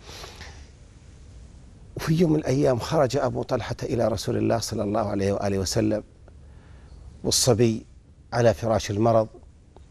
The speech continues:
ثم قبض الصبي في غيبة أبي طلحة، وإذا بالأم المفجوعة الثكلى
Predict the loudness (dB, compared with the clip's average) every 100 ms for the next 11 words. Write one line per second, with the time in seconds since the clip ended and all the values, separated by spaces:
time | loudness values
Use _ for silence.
0 | -20 -10 -4 0 2 0 -2 -2 0 0
1 | -2 -4 -4 -2 -2 -2 -4 -8 -16 -20
2 | -20 -20 -20 -20 -20 -20 -20 -18 -2 0
3 | 2 2 2 -4 -6 -8 -8 -12 -12 -14
4 | -18 -20 -20 -20 -20 -20 -20 -20 -20 -20
5 | -20 -20 -20 -20 -18 -18 -18 -18 -4 2
6 | 4 6 4 4 0 0 0 2 2 0
7 | -2 0 2 2 0 -6 -2 0 0